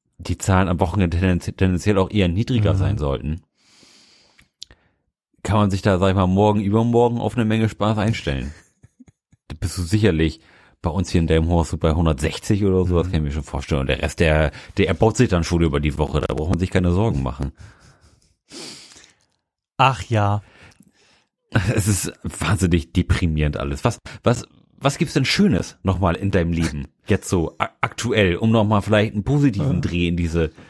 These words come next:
Speaker 1: Depressionssendung zu bringen.
Speaker 2: Aber lass das mal, lass das mal lieber nicht machen. Kannst du nicht irgendwas Positives erzählen? Wie gesagt, ich,
Speaker 1: <laughs>
Speaker 2: ich schlafe einfach seit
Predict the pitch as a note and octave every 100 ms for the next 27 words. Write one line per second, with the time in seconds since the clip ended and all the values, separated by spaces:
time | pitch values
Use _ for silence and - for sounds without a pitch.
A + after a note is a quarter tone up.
0 | - - - - G#2+ - G2+ - G2+ F#2
1 | F2+ E2+ E2 D#2+ F2 D2 D2+ G#2 A#2 G#2
2 | A#2 B2 B2 B2+ - B2 B2 A#2+ A#2+ B2
3 | B2+ - B2+ F#2+ G#2 - A2 - C#3 D3
4 | C3 B2+ - C3+ B2 - A2+ A#2+ G#2+ A#2
5 | B2+ B2 B2+ - - - B2+ A#2+ A#2+ B2+
6 | - - - F3 - - D#3+ - - C#3
7 | D#3+ - C3+ - A#2+ A#2+ G2+ - G#2 A#2
8 | A#2 - -